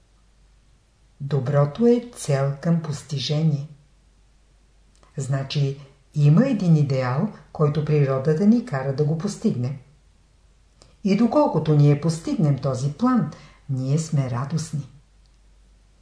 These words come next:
От това гледище, когато дойдат страданията във вас, вие всякога ще си обясните защо става това.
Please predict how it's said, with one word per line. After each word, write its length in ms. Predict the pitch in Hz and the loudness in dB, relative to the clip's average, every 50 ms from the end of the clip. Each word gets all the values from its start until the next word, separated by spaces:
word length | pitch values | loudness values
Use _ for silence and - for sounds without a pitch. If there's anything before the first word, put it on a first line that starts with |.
| _ _ _ _ _ - - - | _ _ _ _ _ -20 -6 -4
От 160 | 165 151 - | -2 -2 0
това 220 | - 151 135 135 127 | 0 -2 -2 -2 0
гледище, 520 | 127 143 170 170 190 220 - - 277 277 | 0 0 2 2 2 0 0 -2 -4 -4
когато 420 | - 220 160 123 143 143 151 160 143 | -2 0 0 2 0 0 0 0 0
дойдат 420 | 156 147 143 - 147 143 143 - | 2 2 2 2 0 -2 -2 -4
страданията 800 | - - - 160 151 151 151 254 262 240 196 147 135 - 139 120 | -8 -6 -2 0 0 0 0 0 2 2 2 2 0 -2 -4 -4
във 220 | 131 135 123 120 | -4 -4 -4 -4
вас, 280 | 139 135 139 - - - - - - - _ _ _ - | -4 -4 -4 -6 -10 -16 -20 -20 -20 -20 _ _ _ -12
вие 380 | 139 123 123 143 139 135 131 135 | -8 -4 -2 -2 0 0 -2 -4
всякога 840 | - - - - - 160 151 147 147 - 240 240 208 - 262 254 | -8 -12 -14 -8 -4 -2 -2 -2 -2 -2 -2 -4 -2 -4 -4 -6
ще 260 | - - - - 233 | -6 -6 -4 -4 -4
си 180 | 214 - - 220 | -4 -2 0 0
обясните 1000 | 208 202 170 190 190 180 - - 185 175 170 165 - 170 165 165 165 165 - - - - - - - | 0 2 0 -2 -4 -6 -6 -4 -2 -2 -2 -2 0 2 4 4 4 4 2 -4 -10 -18 -20 -10 -8
защо 520 | 170 143 147 170 165 - - - 269 262 | -6 -2 0 0 0 -2 -2 -2 -4 -4
става 380 | - - - 147 139 147 160 160 | -4 -4 -4 -4 -2 -2 -2 -2
това. 320 | - 220 165 120 - - | -2 -4 -4 -4 -6 -10